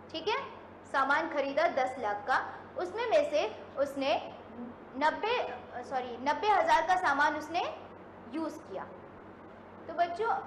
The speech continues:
अगली मद है purchases। परचेजेस अर्थात क्रय, हिंदी हम में हम इसे क्रय कहते हैं। हम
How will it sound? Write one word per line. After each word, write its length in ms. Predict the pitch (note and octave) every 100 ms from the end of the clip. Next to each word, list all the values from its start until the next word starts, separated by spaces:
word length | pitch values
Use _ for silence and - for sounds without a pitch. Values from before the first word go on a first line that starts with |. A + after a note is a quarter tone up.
| - - -
अगली 340 | C#4 C#4+ E4+ G#4
मद 80 |
है 520 | E4+ D4 E4+ F#4 - -
purchases। 580 | D4 C#4 D#4 C#4+ C4 A#3 -
परचेजेस 800 | D4+ D4 E4+ E4 F#4 F4 D#4 -
अर्थात 600 | C4+ C#4+ - D#4+ G4 - - - - - - -
क्रय, 480 | D#4+ D4+ A3+ - - - -
हिंदी 340 | C#4+ C#4 D#4+
हम 220 | F#4 D#4 C#4+
में 140 | D4+
हम 180 | E4+ D4+
इसे 240 | D#4 G4
क्रय 260 | G#4+ D4+ C#4+
कहते 300 | D4 C#4 D4+
हैं। 120 | D4
हम 300 | D4 C4+ -